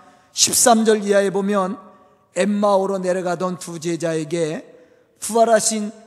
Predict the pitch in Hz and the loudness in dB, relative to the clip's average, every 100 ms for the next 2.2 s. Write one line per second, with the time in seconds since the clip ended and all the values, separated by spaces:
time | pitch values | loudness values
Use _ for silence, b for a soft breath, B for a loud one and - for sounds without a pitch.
0 | - _ 180 202 196 202 185 185 180 185 | -20 _ -2 2 2 2 -2 -8 -8 -12
1 | - _ _ - - 220 214 - 226 165 | -18 _ _ -16 -14 -16 -14 -14 -14 -18
2 | 120 | -20